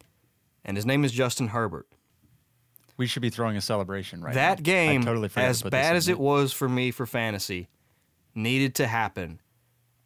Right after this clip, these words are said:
Speaker 1: because it got one very specific goal done, and that is the firing of Brandon Staley. He can't hurt us anymore.
Speaker 2: Yeah, that was honestly worth it. He,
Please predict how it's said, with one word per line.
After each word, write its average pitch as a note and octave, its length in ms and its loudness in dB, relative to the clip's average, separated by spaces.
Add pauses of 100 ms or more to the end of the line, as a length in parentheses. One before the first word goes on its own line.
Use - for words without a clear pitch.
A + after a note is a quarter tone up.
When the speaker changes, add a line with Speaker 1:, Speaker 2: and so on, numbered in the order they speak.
Speaker 1:
because A#2 800 0
it A2+ 180 -4
got A2+ 300 0
one B2 500 4
very B2+ 420 2
specific A#2+ 760 -2
goal A2+ 360 2
done, F2 460 -6 (1000)
and G#2+ 200 -4
that A2+ 160 0
is A2 200 0
the A2 200 -4
firing G#2+ 720 0 (1120)
of G2+ 140 -6
Brandon F#2 260 -4
Staley. - 340 -8 (1800)
He D#3 100 0
can't F3+ 240 4
hurt G3 160 6
us A#3+ 140 4
anymore. C#3+ 300 4
Speaker 2:
Yeah, F2+ 120 -2
that B2 240 0
was C3+ 340 -4 (120)
honestly F3+ 500 0
worth B2 340 0
it. - 80 -18 (460)
He, C3+ 200 -2